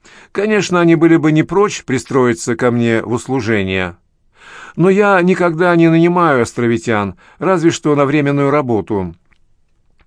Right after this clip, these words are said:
Это оберегает меня от всякого рода неприятностей с местными жителями и от их семейных интриг, даже тех, что постарше. Последние слишком склонны к размышлениям.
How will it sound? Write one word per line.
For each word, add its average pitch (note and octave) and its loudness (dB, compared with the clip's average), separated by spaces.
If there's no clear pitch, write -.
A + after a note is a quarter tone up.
Это F#3 -4
оберегает C3+ -2
меня C3 -4
от G#2+ -8
всякого B2 -4
рода A#2+ -2
неприятностей A#2 -4
с A2 -12
местными A#2+ -6
жителями G#2+ -6
и C3 -2
от B2+ -2
их C#3+ -2
семейных C3 -4
интриг, - -4
даже D#3+ -4
тех, C#3+ -2
что - -6
постарше. F2 -8
Последние F3 0
слишком E3 0
склонны D3+ -2
к - -8
размышлениям. B2+ -4